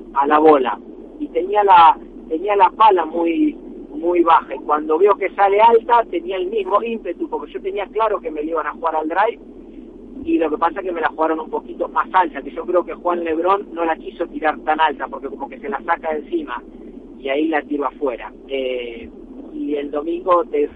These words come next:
te puedo asegurar que a la noche no dormí, ayer hice siesta y ya después a la tarde estaba, estaba más tranquilo,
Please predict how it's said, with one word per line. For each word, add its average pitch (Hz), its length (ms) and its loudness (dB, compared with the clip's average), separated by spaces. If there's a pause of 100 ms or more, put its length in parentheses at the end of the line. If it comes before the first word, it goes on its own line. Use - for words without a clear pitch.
(120)
te 139 100 -10
puedo 147 220 -2
asegurar 147 480 -2
que - 80 -10
a 143 40 -8
la 143 100 -10
noche 147 440 -6
no 151 200 -2
dormí, 175 380 -2 (800)
ayer 185 380 -8
hice 175 320 -6
siesta 220 380 0
y 175 100 -4
ya 170 120 -2
después 160 300 -6
a 160 80 2
la 160 120 0
tarde 175 320 0
estaba, 143 520 2
estaba 143 300 -2
más 147 220 -2
tranquilo, 196 600 -2